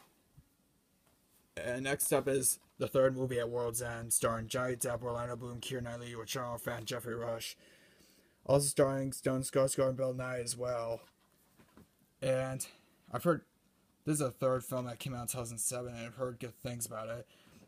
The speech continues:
You have to give this one a watch to get sometime. Here's a front, spine, and a back.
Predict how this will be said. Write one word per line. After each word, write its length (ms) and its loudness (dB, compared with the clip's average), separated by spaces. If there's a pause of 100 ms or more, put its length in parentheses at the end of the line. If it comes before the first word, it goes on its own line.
You 60 4
have 100 2
to 80 -4
give 220 -4
this 200 0
one 160 -2
a 60 -4
watch 280 -6
to 100 -4
get 220 -8
sometime. 540 -4 (140)
Here's 180 -2
a 80 -4
front, 400 -2 (1500)
spine, 720 -2 (920)
and 80 -4
a 60 -2
back. 420 -6